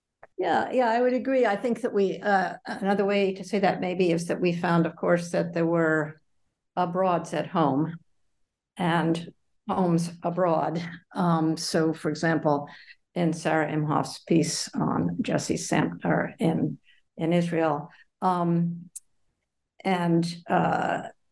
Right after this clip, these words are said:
and so the metaphor, and metaphors are, of course, extremely dangerous, <laughs> um,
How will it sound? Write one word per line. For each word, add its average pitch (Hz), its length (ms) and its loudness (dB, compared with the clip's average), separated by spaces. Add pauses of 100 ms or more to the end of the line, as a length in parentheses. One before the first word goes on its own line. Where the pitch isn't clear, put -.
(160)
and 208 240 0
so 190 680 -2 (840)
the 208 160 -4
metaphor, 175 920 0 (480)
and 170 160 0
metaphors 170 520 0
are, 160 120 0
of 160 120 -8
course, - 500 0 (540)
extremely 175 800 0
dangerous, 170 800 0 (200)
<laughs> - 220 -20
um, 190 540 0